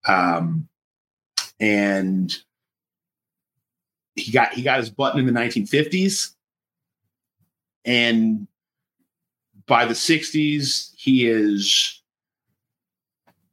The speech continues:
living in Atlantic City. Uh, there's a lot of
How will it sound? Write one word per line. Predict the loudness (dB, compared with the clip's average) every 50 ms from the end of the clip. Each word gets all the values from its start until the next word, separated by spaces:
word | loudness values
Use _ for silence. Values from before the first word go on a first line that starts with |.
| _ -6
living | -2 0 0 2 2 2 2 0 0 -2 -4 -4
in | -2 0 0
Atlantic | 0 -2 -2 -2 -2 -2 -2 -2 -6
City. | -4 -2 0 0 0 0 -2 -6 _ _ _ _ _ _ _ _ _ _ _ _ _ _ -20 -20 _ _ _ _ _ _ _ _
Uh, | -2 0 2 2 2 0 0 -2 -4 -6 -8 _ _ _
there's | _ _ _ _ _ -4
a | -2
lot | 0 2 2 2 2
of | 0 -2 -4 -6 -12 -18 -20